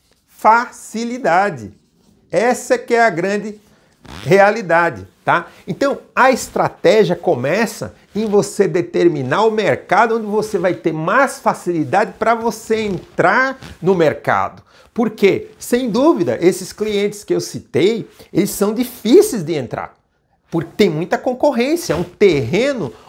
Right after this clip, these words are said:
onde tem concorrência internacional de chineses, indianos, locais. E se você é uma empresa com pouca força, com pouca estrutura,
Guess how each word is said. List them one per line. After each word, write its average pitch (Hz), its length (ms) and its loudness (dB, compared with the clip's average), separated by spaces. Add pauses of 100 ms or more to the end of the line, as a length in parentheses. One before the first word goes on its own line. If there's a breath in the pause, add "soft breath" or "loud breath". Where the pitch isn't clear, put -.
onde 208 220 0
tem 196 240 -4
concorrência 175 640 -2
internacional 156 800 -2
de 127 80 -8
chineses, 147 680 0
indianos, 156 540 -4
locais. 165 840 -2 (540 soft breath)
E 214 80 0
se 269 220 -6
você 254 480 -2
é 160 60 0
uma 185 120 -2
empresa 151 440 -2
com 147 160 -8
pouca 208 400 0
força, - 480 -4
com 135 140 -10
pouca 202 400 0
estrutura, 196 800 -6